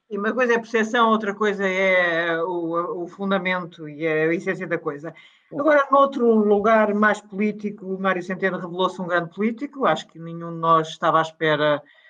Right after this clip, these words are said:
Speaker 1: eh, disso. Eh, Leonete, tu achas que Centeno, aliás, foi uma arma eleitoral nesta campanha das legislativas do P S, sem dúvida, às tantas toda a gente queria ser Centeno, Rui Rio também arranjou o seu Centeno, havia Centenos para dar e vender,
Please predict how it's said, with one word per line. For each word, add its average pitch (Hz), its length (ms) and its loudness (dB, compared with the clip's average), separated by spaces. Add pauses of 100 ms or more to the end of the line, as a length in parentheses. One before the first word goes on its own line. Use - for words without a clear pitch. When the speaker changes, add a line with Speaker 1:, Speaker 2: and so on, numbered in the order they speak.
(260)
Speaker 1:
eh, 175 260 0
disso. 190 560 -6 (540)
Eh, 233 280 8 (240)
Leonete, 233 560 0
tu 285 160 4
achas 240 480 2
que 190 600 0
Centeno, 180 460 -4
aliás, 170 300 0
foi 185 100 -8
uma 165 140 2
arma 165 180 0
eleitoral 165 520 2
nesta 160 240 -6
campanha 156 460 -4
das 151 180 -4
legislativas 147 500 -10
do 147 80 -14
P 202 160 -4
S, 202 320 0
sem 160 180 -4
dúvida, 170 380 0
às 190 100 -4
tantas 160 260 -6
toda 160 180 -6
a - 20 -6
gente 156 200 -10
queria 165 140 -6
ser 185 160 -10
Centeno, 220 580 2 (360)
Rui 277 140 4
Rio 214 180 6
também 190 220 2
arranjou 175 260 0
o 165 40 0
seu 180 140 -6
Centeno, 226 560 4
havia 202 200 4
Centenos 190 600 -4
para 180 140 -6
dar 165 160 2
e 165 60 0
vender, 175 600 0